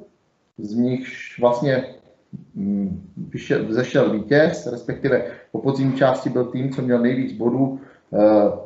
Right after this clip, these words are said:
Vrchlabí. A druhá liga, kde byla odehraná jenom polovina a po té polovině měl nejvíc, nejvíc bodů All Plebs Moravská Třebová.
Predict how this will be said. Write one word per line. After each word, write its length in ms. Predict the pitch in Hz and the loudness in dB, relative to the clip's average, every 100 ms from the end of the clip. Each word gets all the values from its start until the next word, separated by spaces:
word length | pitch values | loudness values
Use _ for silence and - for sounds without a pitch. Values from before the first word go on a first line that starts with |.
| - | -10
Vrchlabí. 960 | 98 95 - 117 120 131 151 185 - - _ _ _ _ _ _ _ _ _ _ - 117 | -6 -6 2 2 2 2 2 2 -2 -12 _ _ _ _ _ _ _ _ _ _ -4 2
A 520 | 113 104 92 85 85 | 4 2 0 -4 -6
druhá 340 | 113 120 143 143 | -2 2 4 4
liga, 520 | 151 165 175 190 - - _ - | 4 6 4 4 -6 -16 _ -6
kde 300 | 113 123 123 | 4 6 6
byla 180 | 135 139 | 4 2
odehraná 400 | 123 127 143 143 | 2 0 2 4
jenom 200 | 143 107 | 4 2
polovina 760 | 107 113 120 139 147 151 - - - | 0 0 0 2 2 0 -4 -12 -6
a 200 | 101 95 | -2 -2
po 120 | 113 | -4
té 160 | 110 117 | -2 -2
polovině 420 | 113 117 120 117 | 0 -2 0 -2
měl 200 | 117 113 | -2 -2
nejvíc, 480 | 110 110 107 - - - | -2 -2 -6 -14 -18 -6
nejvíc 360 | 107 107 104 | -4 -2 -2
bodů 360 | 101 107 104 107 - - 110 | 0 2 2 -2 -16 -4 4
All 160 | 107 | 4
Plebs 400 | 107 101 104 - | 4 2 0 -2
Moravská 440 | 104 101 - 117 107 | -2 -2 0 2 2
Třebová. 560 | - 104 101 90 80 | 0 -2 0 -2 -4